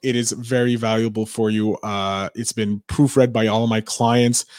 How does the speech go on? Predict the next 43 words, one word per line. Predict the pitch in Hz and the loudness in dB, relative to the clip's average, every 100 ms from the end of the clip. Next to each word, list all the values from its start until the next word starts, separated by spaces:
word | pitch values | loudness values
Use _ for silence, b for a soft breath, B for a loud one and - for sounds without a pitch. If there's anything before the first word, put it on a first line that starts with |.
| B - | B -8
So, | - 107 104 | -2 0 0
and | 107 104 | -4 -2
they | 104 104 | -2 -2
say | - 107 | -2 -2
that | 98 92 | -2 -4
it's | 90 95 | -6 -6
amazing. | 95 104 107 101 104 101 98 | -2 0 2 0 0 0 -2
There's | 92 | -6
a | 90 | -8
for-, | - 113 104 - | 0 2 2 2
uh, | 95 90 - | 0 0 0
an | 110 | 2
intro, | 110 - 110 104 104 - | 2 2 2 4 2 0
uh, | 92 90 | -2 2
sorry, | 151 104 - _ _ _ - | 2 2 -4 _ _ _ -6
there's | 110 | -2
a | 113 | 0
testimonial | 139 135 131 123 120 - - b b b b _ | -2 0 2 4 2 0 -6 b b b b _
by | 98 101 | 0 2
Lloyd, | 101 101 98 101 | 2 2 2 0
'cause | 98 - | -2 -2
he | 101 | 0
was | 104 | -2
the | 104 | -2
first | - 98 - | -4 -4 -2
one | 95 95 | -4 -2
that | 92 | -2
I | |
used, | 87 92 92 - - _ | -2 -4 -6 -8 -12 _
uh, | 98 92 92 92 - 107 | -8 -6 -6 -8 -10 -10
first | - 151 - | 2 2 2
client | - 156 131 95 - | 2 4 4 2 -2
I | 95 | -4
used | 95 87 92 | -4 -4 -4
this | - | -6
process | - 101 90 95 92 | -4 -2 0 -2 -2
with. | 92 87 | -4 -4
I've | 92 | -4
been | 95 | -2
using | 95 95 95 | 0 0 -2
it | 90 | -4
myself | 87 87 - 87 85 | -4 -2 0 0 -4
for | - 87 82 | -8 -8 -8